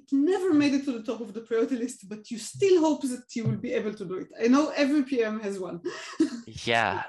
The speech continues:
Speaker 2: Oh, that's good. Um, so in one of the big things that I want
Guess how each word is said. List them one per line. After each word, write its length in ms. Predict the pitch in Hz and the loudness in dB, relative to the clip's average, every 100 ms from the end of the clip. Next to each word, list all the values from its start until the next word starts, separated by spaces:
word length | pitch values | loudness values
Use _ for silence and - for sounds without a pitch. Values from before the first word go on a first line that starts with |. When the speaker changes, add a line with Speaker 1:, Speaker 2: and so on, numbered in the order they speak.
| - | -2
Speaker 2:
Oh, 240 | 107 110 | 2 4
that's 260 | 95 107 - | 2 0 -4
good. 280 | - 101 92 98 _ | -4 -4 -4 -12 _
Um, 520 | 107 101 98 92 92 - - - _ _ _ _ | -2 0 -2 -4 -10 -16 -20 -20 _ _ _ _
so 560 | - - 113 104 98 95 _ _ _ _ _ _ _ _ _ | -6 0 2 4 2 -2 _ _ _ _ _ _ _ _ _
in 540 | 117 127 151 151 135 - _ _ _ _ _ _ _ _ _ _ _ _ _ _ _ | -4 -2 -4 -6 -8 -14 _ _ _ _ _ _ _ _ _ _ _ _ _ _ _
one 220 | 117 127 | 0 2
of 120 | 147 127 | 2 0
the 120 | 113 | -4
big 360 | 110 104 101 | -4 -4 -4
things 440 | - - 113 107 101 | -6 -4 -4 -4 -4
that 140 | 101 | -2
I 340 | 87 101 98 98 98 | 0 0 -2 -4 -8
want 500 | 101 107 104 104 - | -16 -6 -6 -6 -12